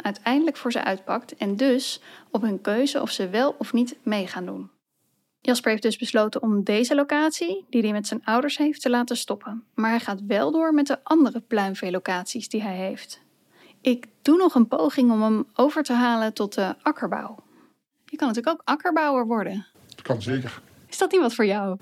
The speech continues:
Speaker 2: Nee, voor mij niks.
Speaker 1: <laughs> Waarom niet?
Speaker 2: Eh, dat zie ik mezelf niet doen. Eh, ja, nee, dat is niet, eh,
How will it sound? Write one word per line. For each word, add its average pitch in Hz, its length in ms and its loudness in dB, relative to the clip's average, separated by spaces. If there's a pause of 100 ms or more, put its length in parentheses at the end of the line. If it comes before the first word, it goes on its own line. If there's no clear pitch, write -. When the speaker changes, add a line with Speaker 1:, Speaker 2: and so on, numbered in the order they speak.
(120)
Speaker 2:
Nee, 117 280 -2
voor 107 200 -8
mij 127 140 2
niks. 117 340 -4 (300)
Speaker 1:
<laughs> 240 300 0
Waarom 208 360 2
niet? 277 240 0 (240)
Speaker 2:
Eh, 117 560 2
dat 120 140 2
zie 175 120 0
ik 170 60 0
mezelf 147 300 6
niet 139 120 6
doen. 151 280 6
Eh, 135 200 0 (280)
ja, 123 100 -2
nee, 113 260 4
dat 120 160 0
is - 160 -10
niet, 131 260 -4
eh, 131 220 0